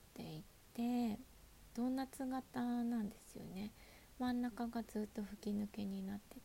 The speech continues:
て、えー、周りぐるっとお店なんです。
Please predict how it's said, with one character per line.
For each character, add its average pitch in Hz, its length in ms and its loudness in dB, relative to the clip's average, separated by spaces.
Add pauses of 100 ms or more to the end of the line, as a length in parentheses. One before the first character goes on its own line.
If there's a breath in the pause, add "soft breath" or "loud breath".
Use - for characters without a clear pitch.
て、 285 300 -2 (680 loud breath)
え 196 160 0
ー、 - 0 -
周 208 320 2
り 220 160 2
ぐ 208 160 4
る 214 80 4
っ 220 60 0 (100)
と - 100 -6
お 147 100 -4
店 151 540 -6
な 156 120 -8
ん - 80 -10
で 190 140 -8
す。 - 140 -8